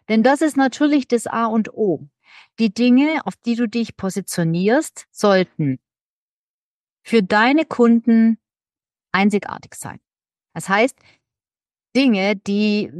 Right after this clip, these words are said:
pf, du kannst ja sagen, ich bin die Einzige, die, äh, kurze schwarze Haare hat und eine schwarze Brille, so wie ich. Ähm, aber für meine Kunden ist das ziemlich egal. <laughs> Ja, von daher, äh, i-, ist das kein Positionierungskriterium.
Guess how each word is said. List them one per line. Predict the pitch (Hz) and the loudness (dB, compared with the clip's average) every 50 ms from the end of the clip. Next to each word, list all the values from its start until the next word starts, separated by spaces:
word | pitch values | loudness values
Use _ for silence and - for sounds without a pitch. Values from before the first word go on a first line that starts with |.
| 180 175 170 | -14 -14 -14
pf, | - - - - | -14 -16 -14 -14
du | 190 | -12
kannst | - - 220 240 220 | -6 -2 -2 0 0
ja | 226 214 | 0 0
sagen, | - 226 226 233 220 | 0 0 0 0 0
ich | 220 214 - - | 0 -2 -2 -4
bin | 240 220 214 | -2 -2 -2
die | 220 - | -2 -4
Einzige, | - 170 202 240 254 - 247 208 220 208 | -4 -4 -4 -4 -4 -4 -4 -4 -6 -6
die, | 196 - 214 208 214 214 208 208 190 | -6 -4 -4 -4 -2 -2 -4 -4 -6
äh, | 202 - 156 180 180 180 180 175 180 170 156 151 170 185 185 | -6 -6 -4 -2 -2 -2 -2 -2 -2 -2 -4 -4 -6 -8 -8
kurze | - 214 220 208 - 214 208 | -8 -6 -6 -6 -4 -6 -8
schwarze | 180 190 196 185 - - 202 196 | -6 -6 -6 -6 -6 -4 -2 0
Haare | 220 285 330 285 196 185 | 0 2 2 0 0 0
hat | 196 202 220 208 | 0 -2 -2 -2
und | 202 190 | -4 -8
eine | 185 196 190 | -8 -8 -10
schwarze | - - 185 185 - 190 | -8 -8 -8 -8 -8 -10
Brille, | - - 208 285 269 220 220 226 | -8 -4 -2 0 0 2 0 0
so | 202 196 185 | 0 -4 -6
wie | 190 226 247 | -6 -6 -6
ich. | 302 - - _ _ - - - - - _ _ | -6 -6 -8 _ _ -20 -20 -20 -20 -20 _ _
Ähm, | - 208 196 196 190 185 190 - - | -6 -4 -2 -2 -2 -2 -4 -4 -4
aber | - 190 196 202 190 180 | -4 -2 0 0 0 -2
für | - 196 | -2 -4
meine | 190 190 190 226 254 240 | -2 -2 0 0 -2 -2
Kunden | - - 277 277 262 247 | -2 -4 -4 -4 -4 -6
ist | 240 - - | -8 -8 -10
das | 220 - | -14 -12
ziemlich | - - 269 294 269 | -6 -4 -4 -2 -2
egal. | 226 202 - 247 302 - 180 165 151 151 _ _ | -2 -4 -2 -4 -4 -4 -4 -6 -8 -10 _ _
<laughs> | 190 185 - - - - - - - - 196 208 262 - - - - 466 466 403 320 - | -8 -8 -8 -8 -10 -12 -14 -16 -10 -6 -4 -4 -4 -4 -8 -12 -12 -12 -10 -10 -6 -4
Ja, | 226 240 262 - - - - - _ | -2 -2 -2 -4 -8 -16 -20 -8 _
von | - 233 214 | -2 -2 0
daher, | 220 208 226 269 277 262 254 - - - | 0 -2 -2 0 0 0 0 -2 -4 -4
äh, | - 220 196 - - 202 185 - - | -6 -6 -6 -8 -10 -16 -20 -16 -10
i-, | 208 240 233 - - | -6 -6 -6 -4 -4
ist | - 262 233 - | -4 -4 -4 -2
das | 262 254 - - | -4 -6 -6 -8
kein | - - - 220 233 233 | -12 -6 -2 0 0 0
Positionierungskriterium. | 247 254 247 226 247 226 226 - 247 240 277 302 320 320 294 - - 247 220 - 185 170 151 135 139 135 127 127 | 2 0 0 2 2 0 0 0 0 0 0 0 0 -2 -6 -6 -6 -6 -6 -6 -6 -10 -10 -8 -10 -12 -12 -14